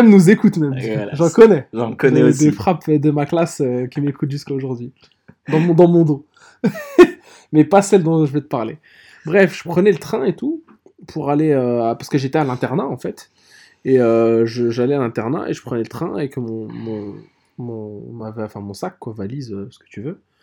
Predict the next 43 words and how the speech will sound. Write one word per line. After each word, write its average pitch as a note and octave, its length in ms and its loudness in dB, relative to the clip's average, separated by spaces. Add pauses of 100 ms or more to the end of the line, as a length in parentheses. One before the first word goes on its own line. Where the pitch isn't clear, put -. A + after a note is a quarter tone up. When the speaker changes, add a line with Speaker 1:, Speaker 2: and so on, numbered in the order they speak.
(680)
Speaker 2:
Et C3+ 60 -10
ça C#3+ 120 -8
me C3 60 -6
faisait A#2 240 -10
chier, A#2 240 -12
franchement. C3 340 -12
Speaker 1:
Mais E3+ 60 -2
t'étais C#3 140 -2
en D3+ 120 0
seconde, D3 320 -2
là. - 160 -12 (260)
Speaker 2:
Ouais, A2+ 220 -6 (200)
j'étais - 160 -14
en G#2 80 -8
seconde D#3+ 320 -4
et A#2+ 280 0
ça C#3 180 -6
me C#3+ 60 -6
faisait D3 260 -4
chier, F3+ 440 -2
euh, A#2 260 -2
d'aller, A#2 400 -4
euh, A2+ 480 -8
à A2+ 60 -10
l'internat, A#2 420 -6
j'aimais A2 220 -10
pas A#2+ 120 -16
trop - 180 -20
ça, - 160 -18 (360)
euh, A2+ 200 -14
Speaker 1:
Ouais. G2+ 200 -4
Speaker 2:
les G#2+ 80 -10
gens G#2 320 -14
et G2+ 100 -16
tout, A2+ 260 -20
tout - 80 -20
ça, - 180 -20
euh, G#2 520 -16
un - 40 -18
peu C3 120 -12
de A2+ 60 -12
la G2+ 100 -12
merde. D#3+ 220 -12